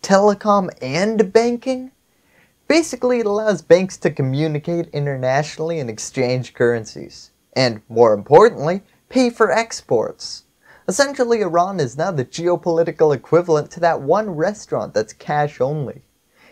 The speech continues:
The E U pushed for swift to continue including Iran, but swift instead listened to Trump.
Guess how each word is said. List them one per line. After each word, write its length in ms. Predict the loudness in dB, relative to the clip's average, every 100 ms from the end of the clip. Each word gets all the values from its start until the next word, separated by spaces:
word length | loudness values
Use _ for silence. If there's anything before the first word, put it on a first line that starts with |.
| _
The 80 | -2
E 140 | -2 -2
U 120 | -2
pushed 240 | 0 -2 -2
for 160 | -4
swift 340 | -2 -2 -2 -4
to 60 |
continue 600 | -2 -2 -2 -2 -2 -4
including 540 | -4 -4 0 0 0 -2
Iran, 420 | 0 0 0 -4
but 180 | -8 -8
swift 320 | -6 -6 -4
instead 500 | -8 -4 0 2 2
listened 480 | -2 -2 -4 -8 -6
to 80 | -8
Trump. 560 | -10 -4 -2 -2 -6